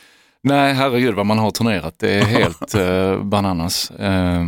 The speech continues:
Speaker 1: och, eh, ja, man har lärt sig otroligt mycket.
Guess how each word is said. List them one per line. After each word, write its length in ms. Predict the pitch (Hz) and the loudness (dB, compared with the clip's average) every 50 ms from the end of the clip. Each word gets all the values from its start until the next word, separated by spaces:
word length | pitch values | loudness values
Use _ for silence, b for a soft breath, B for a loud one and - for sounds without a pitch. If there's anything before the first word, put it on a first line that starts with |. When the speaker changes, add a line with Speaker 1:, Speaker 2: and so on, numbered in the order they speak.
| 82 - | -4 -6
Speaker 1:
och, 360 | - 95 - - - - - | -10 -12 -12 -12 -20 -6 -4
eh, 400 | 101 98 98 98 98 98 98 98 101 - - | -2 0 0 0 0 0 -2 -4 -6 -4 -2
ja, 100 | 120 120 | 0 2
man 140 | 117 120 113 | 2 2 2
har 80 | 104 | 2
lärt 220 | 104 120 127 107 - | 2 2 0 0 0
sig 120 | - 104 | 0 -2
otroligt 500 | 107 - - - - - 82 82 87 - | -2 -2 -4 -4 -4 -4 -2 -4 -4 -2
mycket. 440 | 110 110 117 - - 50 50 50 50 | -2 -4 -4 -6 -10 -10 -8 -8 -8